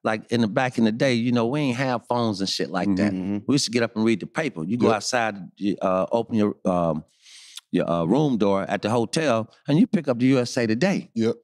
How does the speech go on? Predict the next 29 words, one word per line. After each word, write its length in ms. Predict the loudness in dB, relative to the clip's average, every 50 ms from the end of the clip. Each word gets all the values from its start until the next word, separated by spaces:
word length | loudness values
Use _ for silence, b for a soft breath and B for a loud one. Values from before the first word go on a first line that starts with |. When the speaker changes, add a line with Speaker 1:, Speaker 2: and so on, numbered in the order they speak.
| _ _ 0
Speaker 1:
And 140 | 2 4
you 100 | 4 4
read 180 | 4 4 4 2
the 100 | 0 -2
fucking 360 | -4 -4 -4 -4 -4 0 0 2
U 100 | 2 2
S 160 | 2 0 0 0
A 80 | 0
Today. 340 | 0 0 0 0 0 0 0
So 200 | 0 0 0 0
that's 200 | 0 0 0 0
what 120 | 0 0
I 100 | 2 0
did. 260 | 0 2 2 2 2 2
I 100 | 2 2
went 180 | 0 0 -2
and 120 | -2 -4 -4
picked 220 | -6 -4 -4 -4
up 80 | -6 -4 -2
U 180 | 0 2 2
S 140 | 2 0 0
A 80 | -2 -2
Today. 260 | -2 -2 -2 0 0
I 60 | 0 0
was 80 | -2
flipping 320 | -2 -2 -2 -2 -2 -2 -4
through 180 | -4 -4 -4
that 120 | -2 -2 -2
motherfucker. 580 | 0 0 -2 -2 -2 -2 -2 -2 0 -2 -4